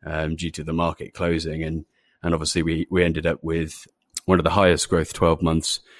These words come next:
we've seen since two thousand and seven, you know, so I think it is very difficult to predict, but, um,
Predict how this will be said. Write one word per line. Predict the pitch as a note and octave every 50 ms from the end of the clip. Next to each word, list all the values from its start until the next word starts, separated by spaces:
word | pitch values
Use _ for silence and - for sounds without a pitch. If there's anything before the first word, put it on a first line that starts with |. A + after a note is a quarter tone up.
| - - -
we've | - E2 D#2
seen | - F2 E2 D#2+
since | D#2 - E2+ E2 - -
two | - F2+
thousand | E2 E2 E2+ D#2 D2+ E2
and | E2 E2 -
seven, | - G#2+ F#2 D#2+ D#2
you | D#2 D#2
know, | D#2+ D#2
so | D#2 - F#2 F#2
I |
think | F#2+ G#2 G#2+
it | G2+
is | F#2+ F#2+ E2+
very | - F#2 E2+ E2
difficult | D#2+ - - - - - E2+ - -
to | - -
predict, | - D#2+ D#2+ E2+ D#2+ - - - - - -
but, | - E2 - - -
um, | D#2+ D#2 D#2 D#2 D#2+ D#2 E2 -